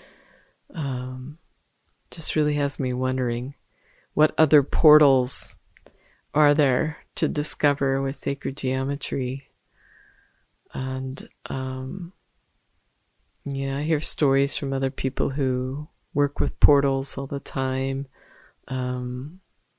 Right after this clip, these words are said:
if I'm going to do something like that, I'm gonna set really strong intentions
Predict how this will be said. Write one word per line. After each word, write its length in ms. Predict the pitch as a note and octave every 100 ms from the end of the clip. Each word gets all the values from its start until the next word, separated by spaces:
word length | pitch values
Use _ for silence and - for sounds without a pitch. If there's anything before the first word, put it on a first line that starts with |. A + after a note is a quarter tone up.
| _ _ - - _ _
if 160 | D3 -
I'm 160 | C3+
going 380 | C3+ C#3 C#3 C#3
to 100 | -
do 160 | C#3 C#3
something 480 | - C3+ C3+ C3+ C3+
like 220 | C3 -
that, 320 | C3 B2+ B2 -
I'm 200 | C#3+ C#3
gonna 200 | C3+ C3+
set 280 | - C3+ -
really 400 | D#3 F3 F3 E3+
strong 400 | - - D3 C#3+
intentions 1040 | C#3 - C#3 C#3 - C3+ B2+ C3 - -